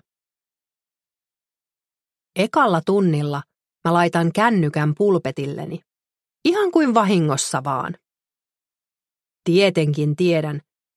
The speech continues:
ettei tunneilla saa pitää kännykkää, mutta haluan, että kaikki näkevät, että nyt kuulun kännykän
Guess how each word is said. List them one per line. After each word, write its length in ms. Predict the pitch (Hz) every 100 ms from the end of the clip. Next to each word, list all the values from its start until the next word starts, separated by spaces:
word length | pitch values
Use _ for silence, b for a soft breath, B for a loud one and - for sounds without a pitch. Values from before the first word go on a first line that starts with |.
| -
ettei 340 | 175 - 175
tunneilla 500 | 170 220 208 160 151
saa 200 | 156 160 156
pitää 300 | 185 180 160 151
kännykkää, 760 | 190 170 147 139 - 90 151 - _ _ _ _ _ _ _ -
mutta 260 | 180 -
haluan, 600 | 170 226 240 190 147 147 - _ _ _ -
että 240 | 165 - 175 _
kaikki 580 | - 254 226 - - 160
näkevät, 500 | 160 160 156 135 143 _ _ _ _ -
että 300 | 160 - 156
nyt 260 | 160 254 - -
kuulun 480 | - 170 160 156 151 143
kännykän 640 | 269 294 247 226 220 190